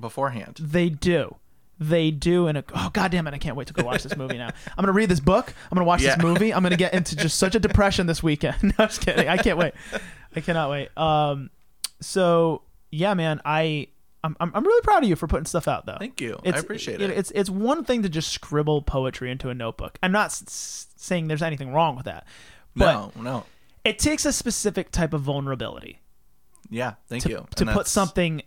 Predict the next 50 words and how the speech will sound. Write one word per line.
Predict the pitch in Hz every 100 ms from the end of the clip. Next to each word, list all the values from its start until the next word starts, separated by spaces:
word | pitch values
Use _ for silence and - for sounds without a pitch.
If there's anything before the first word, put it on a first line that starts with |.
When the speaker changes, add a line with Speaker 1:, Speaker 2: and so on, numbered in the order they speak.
| _ - - -
Speaker 2:
out | 160 151 - -
there. | - - -
Speaker 1:
Yeah, | 110 78
and | - _ -
Speaker 2:
Like | 135
Speaker 1:
this | 135
one's | 131 117
a |
lot | 107 95 92
more | 98
personal. | 95 101 - 110 -
So | -
Speaker 2:
Awesome. | 123 - - - - - - - -
Speaker 1:
there's | 107 101
a | 104
lot | 98 95 95
of, | 92 92 - - - - - - - - - - -
I | 120
try | 156 135
not | 131
to | 123
be | 117
too, | - 113 104 101 95
too, | - - 107 101 101 98
uh, | 95 90 80
specific. | - - - - 104 - 208 - 196 226 - -
Speaker 2:
Right, | 165 131 -
which | 175
is | 190
a | 185
nice | 175 156
Speaker 1:
Because | 143 147 143
I |
want | 143 139
people | 139
to | 120
relate | 107 98 95 -
to | - 147 143
Speaker 2:
Right. | 147
Speaker 1:
it, | 156 156 - -
but | 117
I | 110
also | 113 135
don't | 120
wanna | 113 107
be | 104
too | 101 - 104 -
abstract | 95 95 101 -
and | 104
vague. | 101 92 92 92